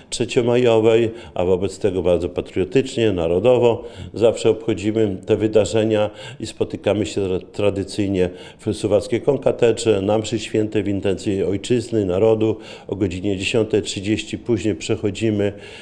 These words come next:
mm, do Parku Konstytucji trzeciego maja. Tam są wystąpienia, przemówienia, składanie wiązanek kwiatów pod Dąbkiem Wolności. Y, i później też będzie koncert, y,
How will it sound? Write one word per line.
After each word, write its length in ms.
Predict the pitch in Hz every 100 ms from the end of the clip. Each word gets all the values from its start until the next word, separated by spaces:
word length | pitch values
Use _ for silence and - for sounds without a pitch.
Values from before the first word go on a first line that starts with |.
| - -
mm, 680 | 110 107 110 101 104 101 95
do 460 | 98 98 104 107 101 98 107
Parku 300 | - 135 135
Konstytucji 680 | 123 123 110 117 123 117 117
trzeciego 500 | 104 120 117 113 107
maja. 440 | 107 107 104 95 95 - - -
Tam 180 | - 147
są 180 | - 123
wystąpienia, 680 | 107 - 107 - 139 127 98
przemówienia, 920 | - 101 92 90 104 131 120 107 101 - - -
składanie 540 | - - 98 92 92 87
wiązanek 480 | 95 87 98 110
kwiatów 560 | - - 131 123 120 -
pod 240 | 110 101 117 107
Dąbkiem 440 | 101 113 107 117 98
Wolności. 720 | 110 110 107 95 - - 117 117 - -
Y, 200 | 135 139 -
i 100 | 185
później 580 | - 151 131 135 131 117
też 320 | - 127 123
będzie 460 | 113 95 107 110 110
koncert, 500 | 110 104 - 107
y, 40 | -